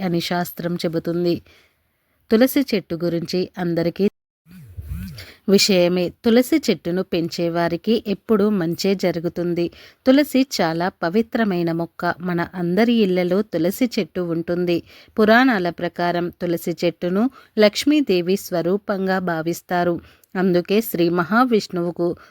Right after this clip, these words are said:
తులసిని సమర్పిస్తారు. శనివారం ఇలా తులసితో పూజ చేయటం వల్ల సంపద రెట్టింపు అవుతుందని చాలామంది నమ్ముతారు. ఆయుర్వేద శాస్త్రం ప్రకారం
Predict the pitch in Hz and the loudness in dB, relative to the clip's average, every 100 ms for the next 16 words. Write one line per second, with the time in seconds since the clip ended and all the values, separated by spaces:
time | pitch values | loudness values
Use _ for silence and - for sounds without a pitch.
0 | _ - 240 262 269 262 - 165 175 - | _ 0 2 2 2 0 0 -2 -4 -4
1 | 170 - 185 180 175 - - _ _ - | -8 -6 -4 -2 -2 -4 -12 _ _ 2
2 | 247 285 285 226 208 214 208 185 175 175 | 4 6 6 4 2 0 0 0 0 -2
3 | 175 175 - 175 196 214 196 202 254 247 | -4 -4 -4 -4 -4 -2 0 2 2 2
4 | 196 165 165 175 175 175 180 180 - 185 | 0 0 0 -4 -2 0 0 -2 -6 -6
5 | 180 170 170 175 202 185 - 208 240 277 | -6 -4 -4 -2 0 -2 -2 -2 0 0
6 | - 196 170 175 175 180 175 175 - - | 0 -2 -4 -4 -4 -2 -2 -4 -8 -20
7 | _ - 208 208 240 269 233 185 185 208 | _ -4 2 4 4 2 2 0 0 0
8 | 160 170 180 180 175 175 - _ _ _ | 0 -2 -4 -2 -2 -4 -6 _ _ _
9 | _ _ _ _ _ _ _ - 214 269 | _ _ _ _ _ _ _ 2 6 6
10 | 302 277 254 262 262 208 165 - 175 170 | 6 4 2 2 0 0 -2 -4 -4 -4
11 | 185 - 175 175 | -6 -4 -2 0